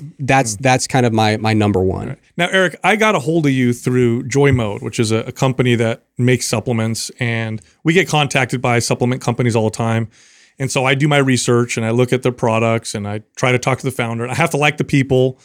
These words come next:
Speaker 2: I have to like the, the compounds. And then I have to like, uh, and respect the people that help advise them, um, of their formulations. Because, uh, as I said earlier, and I think this is, I can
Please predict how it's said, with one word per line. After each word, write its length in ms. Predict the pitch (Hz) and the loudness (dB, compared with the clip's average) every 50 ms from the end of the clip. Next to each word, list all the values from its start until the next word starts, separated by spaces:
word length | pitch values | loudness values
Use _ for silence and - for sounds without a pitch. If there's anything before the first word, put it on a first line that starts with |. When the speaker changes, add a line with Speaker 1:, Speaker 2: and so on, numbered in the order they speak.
| _ _ _ _ _ _ _ _ - | _ _ _ _ _ _ _ _ -4
Speaker 2:
I 60 | 113 | -2
have 180 | 113 135 139 - | 0 0 0 0
to 60 | 151 | -2
like 320 | 139 139 135 139 135 - - | 0 2 2 0 0 -2 0
the, 180 | 139 127 123 | 2 2 2
the 120 | 123 131 123 | 2 0 -4
compounds. 720 | - 127 123 123 123 - 123 123 123 120 120 120 120 - - _ - - _ _ - | -2 0 0 0 0 0 0 2 2 2 2 0 -2 -4 -10 _ -20 -20 _ _ -4
And 100 | 135 156 | 0 0
then 80 | 180 | 2
I 40 | 208 | 2
have 160 | 202 208 196 - | 2 2 0 -2
to 60 | 170 | -2
like, 500 | 165 160 151 147 147 143 - - - - _ - - | -2 2 2 2 2 0 -2 -10 -20 -20 _ -4 -2
uh, 260 | 127 127 123 120 123 - | 0 0 0 0 -2 -2
and 100 | 139 139 | 0 0
respect 360 | 131 127 - - 139 127 - | 0 0 0 0 0 0 0
the 60 | - 120 | -2 -2
people 320 | - 139 131 127 123 113 | 0 0 0 2 0 -2
that 300 | 113 120 113 113 117 - - | 0 0 0 0 -2 -2 -4
help 340 | - 123 117 117 - - - - _ - | 0 0 0 0 -2 -6 -16 -14 _ -8
advise 560 | 127 117 110 135 131 143 156 165 165 139 113 | -8 -6 -4 -2 0 2 2 2 2 2 0
them, 320 | 123 107 95 95 107 123 - _ _ _ _ _ _ _ _ - | -2 -2 -2 -2 -6 -6 -8 _ _ _ _ _ _ _ _ -8
um, 380 | - 127 117 113 113 110 110 120 - | -4 -2 -2 0 -2 -2 -4 -4 -2
of 180 | 135 131 120 | -2 -2 0
their 280 | 123 123 120 117 117 131 | 2 2 2 2 0 -2
formulations. 880 | - - - 143 135 127 123 117 123 127 127 - - 104 98 104 - - | -4 -4 -2 0 2 2 2 4 4 2 2 2 0 -4 -6 -6 -10 -12
Because, 720 | _ - 143 123 - - 123 117 117 113 107 - - - | _ -6 -6 -4 0 0 2 2 2 0 -2 -4 -6 -6
uh, 180 | 131 123 120 127 | -6 -6 -4 -2
as 120 | 131 123 | -2 0
I 60 | 131 123 | 0 0
said 200 | - - 120 120 | 0 0 0 2
earlier, 360 | 131 131 123 120 117 113 117 | 2 2 2 2 0 0 0
and 160 | 131 127 123 | 0 0 0
I 60 | 123 | 0
think 200 | 117 - 127 110 | 2 0 0 0
this 180 | - 117 - - | 0 0 0 0
is, 280 | 113 104 104 - - - | 0 -2 -2 -6 -8 -6
I 80 | - 120 | -6 -4
can 240 | - 110 110 113 | -2 -2 -4 -6